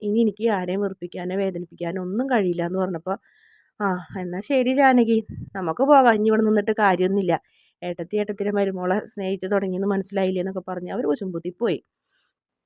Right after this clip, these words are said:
പിന്നീട്, ഏ, പിന്നീട് കാണിക്കുന്നത് ശരീരം മാസകലം ചൊറിഞ്ഞ് തടുത്ത് ഇങ്ങനെ മാന്തിക്കൊണ്ടിരിക്കുന്നു. അപ്പം അമ്മ വന്ന് ചോദിക്കുന്നുണ്ട്, "എടാ, ഞാൻ തന്ന ഓയിൽമെന്റ് നീ പുരട്ടിയില്ലേ?" "അതൊക്കെ പുരട്ടി അമ്മേ, പക്ഷെ അതുകൊണ്ടൊന്നും പ-, മാറുന്നില്ല.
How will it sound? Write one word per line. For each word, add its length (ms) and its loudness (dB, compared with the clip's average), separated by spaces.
പിന്നീട്, 380 0
ഏ, 100 2
പിന്നീട് 320 2
കാണിക്കുന്നത് 500 0
ശരീരം 440 0
മാസകലം 560 0
ചൊറിഞ്ഞ് 380 0
തടുത്ത് 340 -6
ഇങ്ങനെ 260 -2
മാന്തിക്കൊണ്ടിരിക്കുന്നു. 800 -6
അപ്പം 160 -2
അമ്മ 200 4
വന്ന് 180 8
ചോദിക്കുന്നുണ്ട്, 440 2
"എടാ, 200 2
ഞാൻ 260 0
തന്ന 240 0
ഓയിൽമെന്റ് 400 4
നീ 100 6
പുരട്ടിയില്ലേ?" 540 -2
"അതൊക്കെ 280 -4
പുരട്ടി 380 -4
അമ്മേ, 220 -2
പക്ഷെ 220 -4
അതുകൊണ്ടൊന്നും 440 -2
പ-, 280 -4
മാറുന്നില്ല. 600 -2